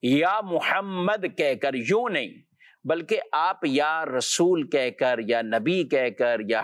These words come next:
حبیب کہہ کر، یہ، یہ اس طرح کے جو مختلف صیغے ہیں، یا شفیع المذنبین، یا رحمت للعالمین، یا خاتم النبیین،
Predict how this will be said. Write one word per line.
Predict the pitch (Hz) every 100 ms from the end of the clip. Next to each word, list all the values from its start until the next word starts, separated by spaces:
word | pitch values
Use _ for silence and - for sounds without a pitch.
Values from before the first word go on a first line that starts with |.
| -
حبیب | 117 170 185 -
کہہ | 139 123 127
کر، | 123 104 - _ _ _ -
یہ، | 123 139 -
یہ | 160 180 226 -
اس | - -
طرح | 233 262 220
کے | 208
جو | 190
مختلف | 151 147 180 180 165 143 101 - -
صیغے | - 143 135 160
ہیں، | 135 123 110 - _ _ _ -
یا | 127 135
شفیع | 131 143 123 170 160 117
المذنبین، | 135 123 123 120 120 113 117 113 104
یا | 113 117
رحمت | 123 - 170 165 151
للعالمین، | 131 127 120 107 120 113 113 117 107
یا | 113 131
خاتم | - 147 165 - 160
النبیین، | 160 147 123 131 110 110 131 120